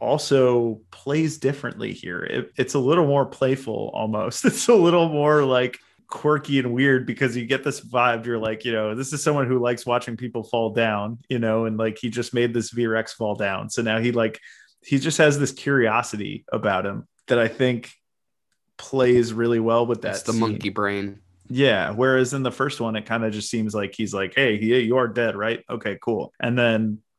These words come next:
Speaker 1: pounds on his chest. It does the victory yell, but, like, here it just <laughs> feels so much more. There's something so much more, like, funky about it that I kinda like. I don't know how to describe it. It's cool.
Speaker 2: One thing I totally didn't know until one of my,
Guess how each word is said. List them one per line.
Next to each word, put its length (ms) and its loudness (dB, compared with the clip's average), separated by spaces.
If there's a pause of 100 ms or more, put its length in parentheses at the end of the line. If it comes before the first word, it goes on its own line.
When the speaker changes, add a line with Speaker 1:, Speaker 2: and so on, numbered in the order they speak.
Speaker 1:
pounds 280 -2
on 100 -2
his 140 -8
chest. 340 0
It 80 -10
does 180 -4
the 80 -8
victory 380 -2
yell, 240 -2
but, 180 -4
like, 340 -4 (380)
here 460 4
it 220 0
just 220 -6
<laughs> 20 -16
feels 340 2
so 340 2
much 240 2
more. 300 2
There's 180 -2
something 260 -2
so 220 -2
much 220 -6
more, 320 -2
like, 360 0 (340)
funky 440 -4
about 320 0
it 140 -6
that 100 -4
I 60 0
kinda 380 -2
like. 320 -4
I 60 -4
don't 100 -2
know 120 0
how 120 0
to 80 -2
describe 420 -8
it. 80 -14
It's 140 -20
cool. 260 -14 (420)
Speaker 2:
One 220 2
thing 160 2
I 140 0
totally 380 -2
didn't 280 0
know 400 0 (380)
until 560 -2
one 200 -4
of 60 -4
my, 360 -2